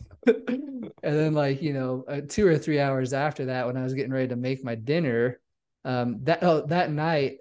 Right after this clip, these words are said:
this is the funny thing. <clears throat> I texted my dad. My mom was gone at the time. Um, I texted my dad the night before and I was just like, "Hey, I started this Standard American Diet thing early. I know mom's gone.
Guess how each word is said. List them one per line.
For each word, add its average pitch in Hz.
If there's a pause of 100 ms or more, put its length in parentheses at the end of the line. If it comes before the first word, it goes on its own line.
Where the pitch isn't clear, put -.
(100)
this 147
is 131
the 120
funny 131
thing. 113
<clears throat> - (140)
I 143
texted 151
my 127
dad. 123
My 120
mom 120
was 120
gone 117
at 131
the 131
time. 131 (680)
Um, 123
I 120
texted 143
my 117
dad 123
the 131
night 123
before 139
and 120
I 120
was 117
just 117
like, 113
"Hey, 151
I 143
started 135
this 127
Standard 131
American 123
Diet 117
thing 117
early. 151 (260)
I 123
know 120
mom's 131
gone. 135